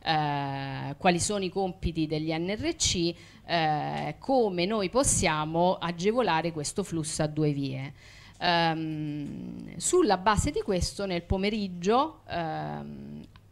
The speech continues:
ascolteremo, diciamo, alcuni nostri colleghi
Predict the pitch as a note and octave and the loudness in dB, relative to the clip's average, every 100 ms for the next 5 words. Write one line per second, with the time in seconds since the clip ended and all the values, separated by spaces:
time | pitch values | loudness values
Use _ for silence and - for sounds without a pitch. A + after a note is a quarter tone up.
0 | - - - - - - - D#3 E3 - | -20 -20 -20 -20 -20 -20 -10 -6 -4 -2
1 | G3 - G#3 A3 F3+ D#3+ D#3+ - F#3+ E3 | -2 2 4 4 4 0 -2 0 2 2
2 | E3 F3+ - A3 F#3+ E3 D#3+ D#3 E3 E3 | 0 -4 -6 -4 0 2 2 0 -2 -4
3 | - E3 D#3 E3 F#3+ G3 D#3+ D#3+ D3+ | -6 -8 -4 2 4 4 2 -4 -10